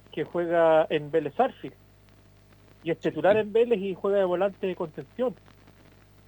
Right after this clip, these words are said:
Speaker 1: Y juega más que Saavedra, por ejemplo, y no sé por qué Rueda tampoco no lo ha nominado.
Speaker 2: No,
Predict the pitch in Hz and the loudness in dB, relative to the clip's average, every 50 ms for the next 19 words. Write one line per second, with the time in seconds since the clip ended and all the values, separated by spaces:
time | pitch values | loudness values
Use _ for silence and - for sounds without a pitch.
0 | _ _ - - - - - 170 156 139 131 151 151 - - 151 139 - 131 123 | _ _ -18 -14 -14 -6 -4 0 0 2 2 2 0 0 -4 -10 -8 -6 -6 -4
1 | 139 147 165 185 190 175 156 165 151 - - 185 180 - - - - - _ _ | -2 -2 -2 0 -2 -2 -4 -4 -6 -8 -10 -12 -14 -14 -16 -20 -20 -20 _ _
2 | _ _ _ - 180 156 151 143 - 165 143 147 - _ - 165 156 160 175 165 | _ _ _ -12 -8 -8 -8 -4 -4 -4 -4 -4 -8 _ -4 -4 -2 0 0 0
3 | 165 160 - - - 170 165 170 160 165 156 165 160 160 156 160 151 156 180 190 | 0 -2 -4 -6 -6 -6 -4 -4 -4 -4 -4 -4 -6 -6 -8 -10 -10 -8 -8 -8
4 | 160 - - - - - _ _ - _ - _ - 80 71 67 | -10 -12 -16 -20 -20 -20 _ _ -20 _ -20 _ -14 -14 -14 -14